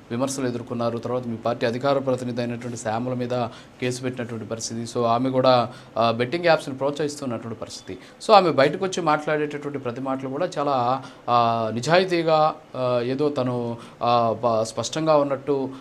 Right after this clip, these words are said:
లేదు తాను ఒక నిజాయితీగా ఉన్నట్టు మాట్లాడేటటువంటి పరిస్థితి కనిపిస్తూ ఉంటుంది. మరి అలాంటి వ్యక్తి కూడా ఈరోజు బెట్టింగ్ యాప్స్‌ని ప్రోత్సహించినటువంటి పరిస్థితి, వాటిని ప్రమోట్ చేసినటువంటి సిచ్యువేషన్. ఏంటి, మీ పార్టీని కూడా టార్గెట్ చేసి ఈ బెట్టింగ్ యాప్స్ కేసుల్లో కూడా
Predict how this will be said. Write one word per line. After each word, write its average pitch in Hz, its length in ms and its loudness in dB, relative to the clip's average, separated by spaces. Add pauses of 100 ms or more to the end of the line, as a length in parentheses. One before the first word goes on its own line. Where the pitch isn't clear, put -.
(120)
లేదు 147 260 2
తాను 131 300 2
ఒక 120 120 -4
నిజాయితీగా 147 520 2
ఉన్నట్టు 131 280 -2
మాట్లాడేటటువంటి 127 680 -6
పరిస్థితి 117 560 -6
కనిపిస్తూ 143 380 -6
ఉంటుంది. 98 300 -10 (260)
మరి 160 100 6
అలాంటి 170 320 6
వ్యక్తి 190 240 -2
కూడా 185 200 6
ఈరోజు 156 260 0
బెట్టింగ్ 143 300 -4
యాప్స్‌ని 131 260 -2
ప్రోత్సహించినటువంటి 123 800 -6
పరిస్థితి, 117 300 -8
వాటిని 123 340 -4 (280)
ప్రమోట్ 185 360 4
చేసినటువంటి 160 420 -4
సిచ్యువేషన్. 127 400 -6
ఏంటి, 180 160 -2
మీ 147 140 0
పార్టీని 151 500 2
కూడా 170 320 8 (300)
టార్గెట్ 170 460 8
చేసి 165 420 2
ఈ 139 60 -2
బెట్టింగ్ 135 400 -2
యాప్స్ 170 280 2
కేసుల్లో 151 460 -4
కూడా 151 360 6